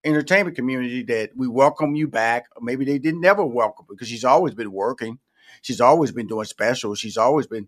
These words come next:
doing incredible work, but she always had that stigma over her that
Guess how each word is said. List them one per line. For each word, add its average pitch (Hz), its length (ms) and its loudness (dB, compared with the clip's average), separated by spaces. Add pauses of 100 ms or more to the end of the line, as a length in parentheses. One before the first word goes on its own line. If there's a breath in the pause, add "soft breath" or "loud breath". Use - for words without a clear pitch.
(140)
doing 123 160 0
incredible 110 500 2
work, 123 360 0
but 123 100 -2
she 147 180 0
always 135 260 2
had 117 180 0
that 117 160 -2
stigma 151 520 0
over 117 360 -2
her 110 80 -2
that 104 160 -6